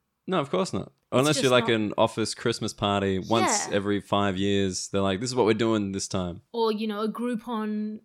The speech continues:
Speaker 2: ticket for you and a date. Like,
Speaker 1: Yeah.
Speaker 2: it's just not a normal thing to do. And so what that means, all of that, all of those things coming together means that there is a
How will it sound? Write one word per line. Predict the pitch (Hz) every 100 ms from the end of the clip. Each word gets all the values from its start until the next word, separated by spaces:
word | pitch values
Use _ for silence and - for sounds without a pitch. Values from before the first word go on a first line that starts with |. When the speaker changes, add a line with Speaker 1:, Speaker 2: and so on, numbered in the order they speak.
| _
Speaker 2:
ticket | - 220 214 196 -
for | - 208
you | 196 202
and | 196
a | 185
date. | 180 165 165 - -
Like, | 220 214
Speaker 1:
Yeah. | 117 147 160 76 - _
Speaker 2:
it's | 269 220
just | - 262 262 -
not | 247 226
a |
normal | 214 214 208 208 208 202
thing | - 196 190
to | 190
do. | 190 180 -
And | 214
so | 214 214
what | 220 220
that | 208 -
means, | 247 285 277 247
all | 262 269
of | 247
that, | 208 196 -
all | 262
of | 262
those | 220 208
things | 208 202 202
coming | - 202 190
together | 190 196 190 185
means | 185 185 190 180
that | 190 202
there | 185
is | 190 185
a | 190 180 180